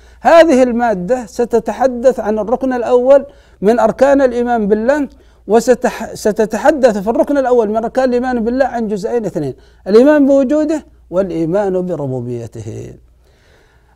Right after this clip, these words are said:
الإيمان بوجوده، هناك أدلة كثيرة على وجود الله. أول دليل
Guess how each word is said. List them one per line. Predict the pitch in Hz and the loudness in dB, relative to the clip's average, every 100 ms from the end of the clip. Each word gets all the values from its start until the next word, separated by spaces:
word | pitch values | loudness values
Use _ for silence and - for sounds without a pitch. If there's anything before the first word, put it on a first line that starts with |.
| _ - | _ 2
الإيمان | 254 294 285 320 302 262 | 4 6 6 6 4 2
بوجوده، | 247 233 202 214 175 165 220 220 - - | 0 0 0 0 0 -2 -4 -8 -14 -6
هناك | 262 247 - | -4 -4 -4
أدلة | 190 175 247 202 170 | -6 -6 -6 -6 -8
كثيرة | - 156 226 208 196 147 - - | -8 -6 -6 -6 -10 -14 -20 -10
على | 170 190 | -6 -4
وجود | 185 160 170 208 180 | -4 -4 -2 -2 -2
الله. | 196 247 262 - _ - | -4 -6 -6 -10 _ 0
أول | 302 277 233 220 196 | 2 2 0 -2 -2
دليل | 202 226 233 180 147 | -2 -2 -4 -4 -6